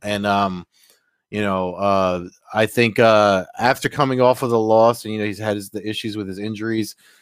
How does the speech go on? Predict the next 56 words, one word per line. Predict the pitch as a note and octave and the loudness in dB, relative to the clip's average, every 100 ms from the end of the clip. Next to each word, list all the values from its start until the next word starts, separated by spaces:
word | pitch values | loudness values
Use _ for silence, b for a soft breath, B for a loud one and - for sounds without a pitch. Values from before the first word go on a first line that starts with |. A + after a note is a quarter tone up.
| b b - | b b 0
this | A2 - | 0 2
was | A2 | 0
a | A2 | 4
nice | A2 A2 G#2+ - - - | 4 4 2 -4 -10 -2
test | C#3+ A2+ - - - | 2 2 -2 -12 -12
for | - A2 | -2 0
him | G#2+ G#2+ | 2 0
to | G2+ G#2 | -2 -2
kinda | A#2 G#2+ G2+ | 0 0 0
reestablish | F#2+ A2+ A2 G#2+ - G#2 G2+ - | 0 2 2 0 2 2 0 -6
himself, | A2 - G#2+ G#2 - b b b b | -8 0 2 2 -2 b b b b
you | A2 | -2
know, | G#2+ | 0
'cause, | G2 A2 F#2 | -2 -4 0
uh, | G2+ F#2+ F#2 F#2 - | 2 4 2 0 -2
you | A#2 | 2
always | A#2+ A#2 | 2 2
hear | B2 | 0
that | A2 G2+ | 0 0
saying | A2+ G#2+ | 0 0
about | F#2+ F#2+ F#2 E2 _ - | 2 2 2 0 _ 2
guys | G#2 G#2 | 2 4
that | G2+ | 0
are | F#2+ | -2
winning | G2+ G#2 G#2 G2 | -2 -2 -2 -4
and, | F2+ | -6
and | F2 F2 | -8 -6
guys | E2 F#2+ F#2 | 2 2 2
that | F#2+ F2+ | 0 2
are, | F2+ E2+ - _ _ _ - | 2 0 -6 _ _ _ -4
you | |
know, | G2 E2+ | -2 0
when | G2 | 0
they | G2 | 0
lose, | G2 A2+ A2 G2+ | 2 2 2 0
how | G2 | -2
fans | - G#2 G2+ | 0 0 0
kind | - G#2 | 0 2
of | F#2+ F2+ F2+ - | 2 -2 -6 -2
brush | G#2+ G2+ | 0 0
them | G2 F#2+ | -2 2
off. | G#2+ - | 0 2
But | G2 F2 - b b - | 0 0 -6 b b -4
you | G2 | -2
know, | F#2 E2+ E2 - _ _ _ _ _ _ _ _ - | 0 -2 -6 -10 _ _ _ _ _ _ _ _ 0
definitely | C3 C3 C3+ A#2+ A#2 A2+ | 2 4 4 4 6 6
a | |
one | G2 A#2+ A#2+ | 4 2 4
way | A#2+ A2+ | 4 4
to | G#2 | 2
kind | - A2 G2+ | 0 0 0
of | |
verify, | F2+ G#2 G#2 - G#2 | 2 2 2 2 2
like, | G2 F2 | 2 -2
even | G2+ G2 G2 | -4 -4 -4
the, | F#2+ | -6